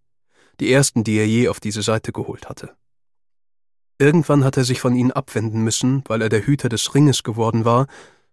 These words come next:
und seine Welt in Dunkelheit versank. Jason hätte nicht gedacht, dass ein so kleiner Gegenstand eine derartige Wirkung auf sein Leben haben könnte. In der ersten Zeit, als er den Ring zur Aufbewahrung erhalten hatte,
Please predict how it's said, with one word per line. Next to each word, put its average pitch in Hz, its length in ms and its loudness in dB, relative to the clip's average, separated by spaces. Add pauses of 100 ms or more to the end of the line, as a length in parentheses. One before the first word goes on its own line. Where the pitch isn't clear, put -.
und 131 140 -4
seine 113 260 2
Welt 107 180 0
in 120 120 -6
Dunkelheit 117 440 -4
versank. - 580 -14 (600)
Jason 127 340 2
hätte 117 180 -2
nicht 117 200 -2
gedacht, - 340 -4
dass - 100 -8
ein 101 140 -10
so 120 160 -2
kleiner 107 340 -8
Gegenstand 107 600 -8
eine 113 160 -10
derartige 120 640 -6
Wirkung 127 300 -2
auf - 140 -10
sein 110 180 -6
Leben 110 260 -8
haben 113 240 -6
könnte. 113 360 -8 (960)
In - 80 -2
der 117 120 4
ersten 156 300 0
Zeit, - 440 -10 (440)
als 107 160 -4
er 113 60 -2
den 110 160 -2
Ring 135 260 4
zur - 200 -4
Aufbewahrung 113 600 0
erhalten 110 420 -4
hatte, 120 280 -2